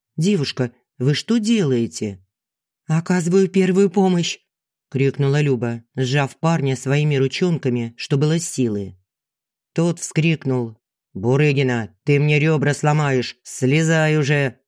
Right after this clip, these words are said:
Так и быть, женюсь на тебе!" выдавил сквозь кашель Демьян. Проводница недоуменно закрыла дверь, бормоча:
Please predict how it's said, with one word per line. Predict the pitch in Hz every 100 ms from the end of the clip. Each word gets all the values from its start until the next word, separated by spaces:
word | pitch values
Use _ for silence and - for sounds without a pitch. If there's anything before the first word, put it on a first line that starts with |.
| _ _
Так | - 127 139
и |
быть, | 131 147 139 - _ -
женюсь | 110 156 165 180 175 151
на | 143
тебе!" | 135 143 147 131 104 - _ _ _ -
выдавил | 131 139 127 135
сквозь | - 135 135
кашель | - 143 123 135 123
Демьян. | 113 147 143 110 104 92 _ _ _ _ _ _ _ _ _ _
Проводница | 131 123 123 120 170 196 - 165 160
недоуменно | 143 139 143 143 147 175 170 156
закрыла | 143 - 147 143
дверь, | 143 131 127 110 -
бормоча: | - 135 135 139 - 127 113 107